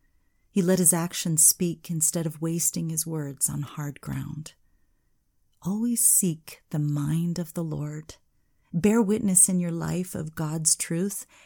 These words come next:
and you will be heard by those that can hear the truth. Don't try to make those who can't hear the truth hear it. Like hard ground,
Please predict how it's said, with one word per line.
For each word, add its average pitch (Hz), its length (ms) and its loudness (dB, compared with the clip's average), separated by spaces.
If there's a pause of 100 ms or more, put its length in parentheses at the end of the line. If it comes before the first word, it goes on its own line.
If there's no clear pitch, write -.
(300)
and 170 220 2
you 190 200 0
will 196 300 0
be 160 160 -2
heard 156 420 -4
by 151 160 -6
those 151 440 -6
that 156 220 -14
can 160 540 -2
hear 175 540 -4
the 151 120 -6
truth. - 560 -10 (760)
Don't 190 200 2
try - 220 -2
to 196 100 -2
make 180 220 2
those 160 340 0
who 160 80 -6
can't - 360 -6
hear 160 180 -6
the 175 100 -8
truth - 360 -8
hear 143 240 -8
it. 147 180 -10 (480)
Like 151 160 -6
hard 175 360 -4
ground, 151 600 -4